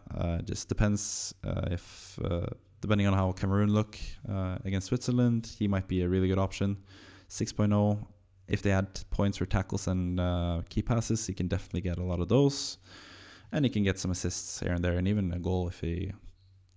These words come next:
he really uses his left peg, uh, to his advantage. Uh, and finally, I have, uh, Alex Telles, Brazil.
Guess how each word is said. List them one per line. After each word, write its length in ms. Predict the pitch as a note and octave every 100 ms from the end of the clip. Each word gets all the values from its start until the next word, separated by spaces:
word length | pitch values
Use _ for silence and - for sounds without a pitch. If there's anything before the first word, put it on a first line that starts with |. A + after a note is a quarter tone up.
| -
he 160 | A#2 F#2+
really 440 | F#2+ G2 G2 F#2
uses 380 | F2+ F#2 - F#2+
his 140 | F#2+ G2
left 180 | F#2+
peg, 260 | - F#2 F2 - F#2
uh, 220 | F#2 F#2
to 100 | -
his 140 | G2 F#2
advantage. 580 | F#2 F2+ F#2+ - - -
Uh, 300 | F#2 F#2 F#2 F#2+ - _ - - - - -
and 80 | A#2+
finally, 340 | C3 C3 C3
I 100 | A2+
have, 320 | A2+ G#2+ G2+ G2
uh, 200 | F#2+ -
Alex 220 | G2 -
Telles, 520 | - G#2 G#2 - -
Brazil. 520 | - G2+ G#2+ G2+ G2+